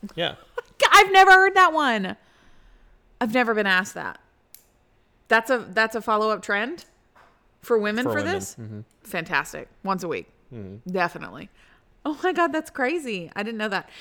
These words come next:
Speaker 2: No, I was gonna say, ask me what the girl version of the Roman Empire is.
Speaker 1: Oh. <laughs> What is it?
Speaker 2: Um,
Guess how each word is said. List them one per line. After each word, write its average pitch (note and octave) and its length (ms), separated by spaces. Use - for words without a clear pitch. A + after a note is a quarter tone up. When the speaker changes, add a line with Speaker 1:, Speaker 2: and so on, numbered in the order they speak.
Speaker 2:
No, A#3 120
I A3 60
was A3+ 120
gonna A#3 160
say, G3+ 160
ask F#3 240
me G3 80
what F#3+ 80
the F3+ 80
girl F3+ 300
version D#3+ 400
of E3 120
the E3+ 80
Roman D3+ 220
Empire C3 300
is. G#2+ 280
Speaker 1:
Oh. - 100
<laughs> - 80
What G#2+ 200
is F#2 100
it? F2+ 160
Speaker 2:
Um, G3 300